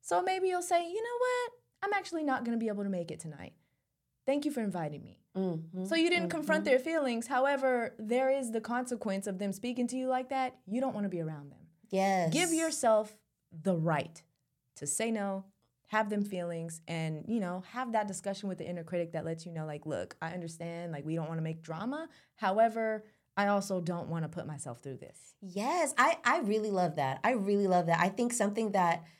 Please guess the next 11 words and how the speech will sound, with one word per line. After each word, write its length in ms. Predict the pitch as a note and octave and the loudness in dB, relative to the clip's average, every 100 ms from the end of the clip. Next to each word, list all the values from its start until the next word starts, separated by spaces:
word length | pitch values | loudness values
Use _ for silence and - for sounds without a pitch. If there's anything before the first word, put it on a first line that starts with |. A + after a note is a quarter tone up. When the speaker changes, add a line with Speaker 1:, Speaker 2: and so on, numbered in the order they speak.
| _ _ _ | _ _ _
Speaker 2:
I've 200 | F3 F#3+ | 4 4
been 280 | F#3 F#3+ F3+ | 4 0 0
practicing 920 | F#3 F#3+ E3 E3 E3+ G3 G3+ A3+ A3+ - | -2 0 0 0 -2 0 -2 -2 -6 -4
in 360 | F3 E3+ E3+ D#3+ | -2 0 0 0
this, 320 | D#3 G3+ - | 0 0 -2
because 340 | E3 F3 D#3 | -2 0 0
I'm 360 | D#3+ D#3+ D#3 D#3+ D#3 | 2 0 0 -4 -2
definitely 840 | D#3 E3+ E3+ E3 D#3 D3 D3 D#3 F#3+ | 0 0 0 -4 -4 -4 -4 -6 -6
somebody 460 | - E3 D3 D3 | -2 2 2 0
who 440 | D3+ D3+ C#3+ C#3+ C#3 | -2 -2 -2 -2 -4
is, 520 | D3 C#3+ C#3 C#3 C#3+ | -2 -2 0 -2 -6